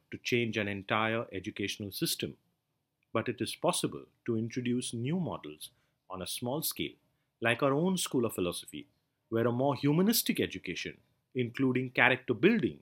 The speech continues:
is valued more highly than academic grades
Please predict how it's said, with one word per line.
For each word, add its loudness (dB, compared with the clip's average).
is -2
valued 0
more -4
highly -2
than 2
academic -2
grades 0